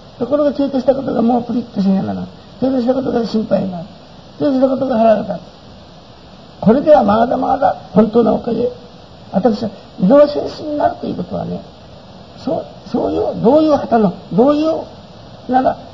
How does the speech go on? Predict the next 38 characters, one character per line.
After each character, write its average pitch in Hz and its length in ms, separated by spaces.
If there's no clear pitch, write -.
世 233 80
間 254 220
の 240 100
荒 240 140
波 240 200
と - 80
こ 247 180
う - 40
い 269 100
う 277 60
が - 100
で 180 120
す。 - 40
荒 262 180
波 262 220
と 277 140
で 269 80
も、 214 160
を 254 320
荒 240 180
波 262 200
と 226 100
し 208 60
て 247 80
る 262 60
ん 269 140
で 190 120
す。 - 60
そ 269 80
れ 285 80
を 285 220
受 262 180
け - 60
て 254 80
い 226 80
け 247 140
れ 330 140
る - 120